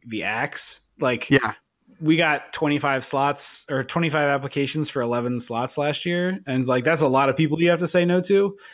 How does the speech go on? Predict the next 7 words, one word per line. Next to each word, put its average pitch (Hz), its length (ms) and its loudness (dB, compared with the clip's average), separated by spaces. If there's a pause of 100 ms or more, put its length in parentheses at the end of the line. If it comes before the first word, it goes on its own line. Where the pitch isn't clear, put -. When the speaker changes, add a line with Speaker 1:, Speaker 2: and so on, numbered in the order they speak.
(200)
Speaker 2:
Yeah. 131 240 8
Speaker 1:
And, 151 140 4 (360)
um, 127 580 2 (1120)
my, 156 300 4
I 135 100 -2
mean, 147 180 4
ideal 143 640 2